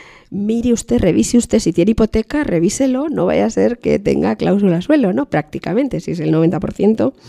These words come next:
Bueno, mucho tiempo, mucho tiempo de lucha, María José, de reivindicaciones, de acciones legales.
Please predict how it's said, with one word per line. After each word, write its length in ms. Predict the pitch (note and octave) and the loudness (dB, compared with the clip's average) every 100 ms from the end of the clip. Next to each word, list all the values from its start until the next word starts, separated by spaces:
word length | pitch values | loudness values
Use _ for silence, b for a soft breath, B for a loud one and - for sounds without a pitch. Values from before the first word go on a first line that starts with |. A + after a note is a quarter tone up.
| G#2 B B B B B B B | -20 B B B B B B B
Bueno, 360 | - A3 G3 F3 | -8 -6 -6 -6
mucho 280 | G#3+ - - | -8 -8 -4
tiempo, 580 | A3 A3 A3+ G#3+ G3 F3+ | -4 -2 0 0 -2 -4
mucho 280 | F3+ F#3+ | -8 -8
tiempo 220 | G#3 A#3+ A3 | -6 -2 -2
de 100 | F#3 | 0
lucha, 540 | G3 - A#3+ A#3+ A#3+ | -2 -4 -6 -6 -6
María 300 | G3 E3+ F3 | -6 -6 -6
José, 500 | F3+ F3+ G#3+ A3 A3+ B B B B B - | -10 -8 -4 -2 -4 B B B B B -14
de 80 | F#3 | -8
reivindicaciones, 800 | F3 F3+ E3 - F3 G#3+ G3+ F#3+ | -6 -4 -4 -8 -10 -4 -4 -4
de 60 | |
acciones 340 | E3 - F#3 F3+ | -10 -6 -6 -4
legales. 640 | E3+ F3 G#3 A#3 A#3 - | -8 -6 -4 -4 -6 -10